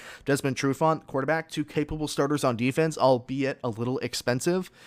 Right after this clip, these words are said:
The Lions did re-sign Romeo Okwara, which was big, that was probably their best signing, and they got him at a decent price. They also traded Michael for, uh, for Michael Brockers with the Rams,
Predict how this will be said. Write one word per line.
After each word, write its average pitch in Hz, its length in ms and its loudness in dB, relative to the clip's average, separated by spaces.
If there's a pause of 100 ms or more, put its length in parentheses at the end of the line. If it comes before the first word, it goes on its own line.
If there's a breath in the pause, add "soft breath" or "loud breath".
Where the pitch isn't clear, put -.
(400 loud breath)
The 156 120 -2
Lions 185 420 2
did 190 380 0
re-sign 190 640 2
Romeo 165 400 4
Okwara, 147 800 8
which 139 260 0
was 139 180 0 (200)
big, 190 420 4
that 139 100 0
was 139 120 -2
probably 180 420 0
their 147 140 4
best 127 300 4
signing, 160 460 0 (340 loud breath)
and 131 200 0
they 139 100 2
got 147 240 4
him 151 140 2
at 139 160 2
a 131 80 2
decent 123 300 -2
price. 135 320 4
They 139 120 2
also 135 340 2
traded 131 480 0
Michael 120 380 0
for, - 280 0
uh, 135 140 4
for 165 240 2
Michael 139 320 2
Brockers 123 600 0
with 127 460 0
the 120 440 -2
Rams, 127 580 -2